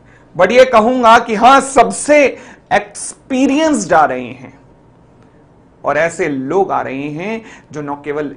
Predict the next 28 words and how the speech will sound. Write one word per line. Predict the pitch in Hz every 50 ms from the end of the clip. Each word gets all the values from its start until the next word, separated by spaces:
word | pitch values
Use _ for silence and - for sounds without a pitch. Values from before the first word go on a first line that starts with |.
| - -
इंटर | 143 139 147 147 139 143 180 180
पढ़ाते | 175 - 170 160 160 165 165 165 -
हैं | 170 185 247 254 190
बल्कि | 151 151 156 151 151 190 196
फाइनल | - - - 147 131 139 143 147 175 175 156
भी | 135 127
पढ़ाते | 120 117 117 110 104 104 104 - 143
हैं। | 147 156 175 165
तो | -
कॉन्सेप्ट-, | - - - 135 135 135 135 135 - - - - - - _ - 151 147 143 - 143 - _
conceptual | - 151 151 151 147 - - - - 180 175
clarity | 170 175 - 135 120 120 127 120 - 127
के | 123 123
बारे | 113 113 107 110
में | 117 131
आप | 127 117 117 104
जान | 131 110 113 117
सकते | 113 - 120 - - 185 175
हो | 165 190 208 202 208 - - - - - _ -
कि | 165
वो | 160 160
conceptual | 160 160 156 143 139 135 - - - - - 160 156 143
clarity | 143 139 135 127 123 131 131 165 165
किस | 165 - 156 156 -
level | 135 123 117 110 113 113
की | 117 160 165
रहती | 147 131 101 - - 101
होगी। | - - - _ - _ _